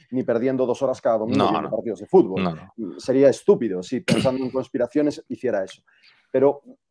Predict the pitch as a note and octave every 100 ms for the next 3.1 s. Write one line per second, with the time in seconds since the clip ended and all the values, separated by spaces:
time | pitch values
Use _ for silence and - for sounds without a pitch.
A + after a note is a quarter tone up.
0 | - - E3 F#3+ G3 E3+ G3 F#3 F3 D#3+
1 | E3 E3 D#3 A2+ A2 F#2 F#2+ A2+ F3 G#3+
2 | - - _ _ _ _ B2+ D3 D3 C#3